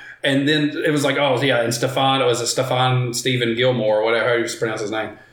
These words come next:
making the interception on a ball that Jared Goff threw that looked like it was, like, it had nothing behind it. He threw a duck up there, and a guy jumped up and caught it. And everybody was like, "Oh my God!"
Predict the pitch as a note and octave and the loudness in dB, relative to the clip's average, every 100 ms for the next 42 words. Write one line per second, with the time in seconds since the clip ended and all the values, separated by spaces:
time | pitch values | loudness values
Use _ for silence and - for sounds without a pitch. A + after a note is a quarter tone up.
0 | - - - C3 C3 C3+ C3 C3 A#2 C#3 | -20 -20 -2 0 2 2 2 2 2 0
1 | C3+ C3+ B2+ C3+ C#3 C#3+ D#3 F3 F3 D3+ | 0 -2 0 0 0 2 2 2 0 -2
2 | B2+ C#3+ D#3+ C#3+ C3+ D3 D3 - C#3+ C#3+ | 0 2 2 2 0 0 -2 -2 0 2
3 | C#3 B2+ C3 - - _ C#3 C3 B2 B2 | 2 0 -2 -10 -20 _ -2 0 0 0
4 | C#3+ C#3+ C#3+ C3+ B2+ - - C3 C3 C3 | -2 0 0 0 -4 -10 -4 -2 0 0
5 | C3 C3+ C3+ C#3 B2+ B2+ C3 C3 C3+ A#2 | 0 0 0 0 0 2 2 2 0 0
6 | A2 A#2+ A2+ G#2+ A#2 C3 D#3 D3 B2+ B2+ | 0 0 0 -2 0 0 2 2 0 0
7 | C3 C3 A#2 A#2+ A#2 A#2 - - - C3 | 0 0 -2 0 0 0 -4 -8 -2 0
8 | C3 C3 - C3+ B2+ B2+ B2 A2 B2+ B2+ | 2 0 2 2 2 0 -2 -2 0 0
9 | - F3+ F#3 G3 C4+ E4+ F#4 F4+ D#4 C4 | 0 -2 0 0 2 2 2 2 2 0
10 | D#4 C#4+ G#3 F3 C3 - | 2 2 2 0 0 -6